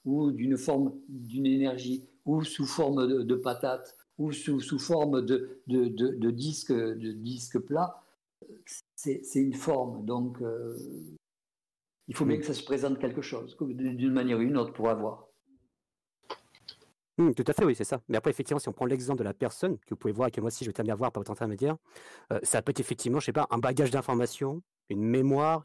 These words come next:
Speaker 2: qui va, euh, prendre la forme comme ça à travers ma perception
Speaker 1: Mhm.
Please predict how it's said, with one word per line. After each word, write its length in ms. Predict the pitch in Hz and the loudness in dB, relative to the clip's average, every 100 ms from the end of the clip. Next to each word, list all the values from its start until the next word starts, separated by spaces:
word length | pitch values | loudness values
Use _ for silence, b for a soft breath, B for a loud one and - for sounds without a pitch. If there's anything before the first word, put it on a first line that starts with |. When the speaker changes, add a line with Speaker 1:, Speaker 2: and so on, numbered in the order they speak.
| _ | _
Speaker 2:
qui 140 | - | -8
va, 260 | 104 131 127 | -2 0 0
euh, 120 | 110 | -4
prendre 260 | 98 151 139 | -4 -2 0
la 140 | 127 | 0
forme 240 | - 139 120 | 0 -2 0
comme 180 | 127 | -4
ça 140 | 117 147 | 0 0
à 60 | |
travers 420 | 139 117 110 123 107 _ _ - | 0 -4 -2 -4 -6 _ _ -2
ma 160 | 131 | 0
perception 480 | 139 131 139 131 | 0 0 -2 -2
Speaker 1:
Mhm. 60 | 131 | -4